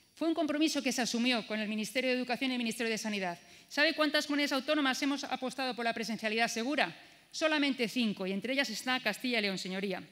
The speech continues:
Muchas se han visto obligadas a retrasar el curso, otras se ha visto actuar por la semipresencialidad. Y sí, señoría, apostamos por la presencialidad segura. Eso es lo que hace que ese instituto,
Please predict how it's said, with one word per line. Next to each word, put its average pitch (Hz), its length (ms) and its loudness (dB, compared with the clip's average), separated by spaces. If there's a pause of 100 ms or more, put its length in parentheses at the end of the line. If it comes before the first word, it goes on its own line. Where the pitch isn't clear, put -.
(420)
Muchas 277 340 -2
se 262 60 -4
han 247 80 0
visto 247 200 -4
obligadas 214 320 -2
a 196 40 -6
retrasar 202 380 0
el 208 80 -2
curso, 269 440 -4 (340)
otras 285 320 -2
se 285 80 -2
ha 277 40 0
visto 285 240 -2
actuar 254 340 -2
por 254 100 -2
la 233 100 0
semipresencialidad. 185 920 -4 (480)
Y 226 100 -2
sí, 320 160 0
señoría, 254 440 2
apostamos 285 440 0
por 269 80 -2
la 240 100 4
presencialidad 214 540 -2
segura. 196 480 -6 (260)
Eso 247 200 -4
es 294 60 -2
lo 285 100 -2
que 294 100 0
hace 294 300 0
que 269 100 -2
ese 285 140 0
instituto, 262 540 -2